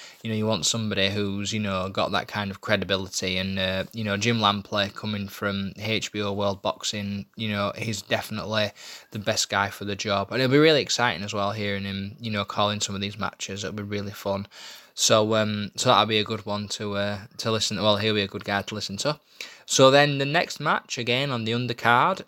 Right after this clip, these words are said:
um, is an eight-round fight in the junior middleweight division between Nicolas Sekenishvili, I apologise there once again for the pronunciation, <laughs> from Georgia,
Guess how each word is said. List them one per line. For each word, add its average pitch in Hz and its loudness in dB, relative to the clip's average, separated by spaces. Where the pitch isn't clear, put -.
um, 110 0
is 120 0
an 104 -2
eight-round 131 4
fight 123 2
in 113 -4
the 110 -2
junior 120 0
middleweight 113 0
division 110 0
between 113 2
Nicolas 120 6
Sekenishvili, 120 2
I 101 -10
apologise 98 2
there 98 2
once 98 -2
again 101 -2
for 104 -6
the 98 -4
pronunciation, 107 4
<laughs> 147 4
from 113 -6
Georgia, 123 2